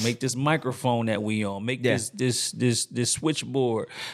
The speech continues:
Speaker 1: you know, that we on, that, that computer.
Speaker 2: Yeah.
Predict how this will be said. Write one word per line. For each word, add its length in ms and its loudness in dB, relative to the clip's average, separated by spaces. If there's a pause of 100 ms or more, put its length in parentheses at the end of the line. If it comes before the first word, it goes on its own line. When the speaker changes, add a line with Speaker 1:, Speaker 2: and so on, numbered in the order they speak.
(100)
Speaker 1:
you 160 2
know, 200 2
that 180 2
we 140 0
on, 140 -4
that, 260 0
that 180 2
computer. 880 0 (540)
Speaker 2:
Yeah. 200 2